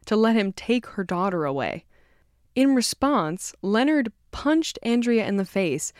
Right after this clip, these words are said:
but somehow she managed to get Trudy away from him and ran back inside the house with her daughter and locked the door. And as Alex would say, Andrea has straight up ice in the veins because this man has terrorized an entire city,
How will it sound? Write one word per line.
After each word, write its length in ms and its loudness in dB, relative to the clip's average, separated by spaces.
but 100 -2
somehow 400 2
she 220 0
managed 480 2
to 80 -2
get 160 0
Trudy 360 0
away 320 2
from 220 0
him 300 -2
and 300 0
ran 340 2
back 280 0
inside 460 0
the 80 -2
house 440 -6
with 120 -4
her 120 -4
daughter 540 -6
and 180 -2
locked 320 -4
the 80 -4
door. 360 -4
And 300 0
as 180 4
Alex 380 0
would 100 -2
say, 240 0
Andrea 480 2
has 240 -2
straight 320 -2
up 180 -6
ice 260 -8
in 40 -6
the 80 -2
veins 380 -6
because 320 0
this 180 -2
man 200 2
has 180 2
terrorized 800 0
an 100 -2
entire 560 0
city, 440 -2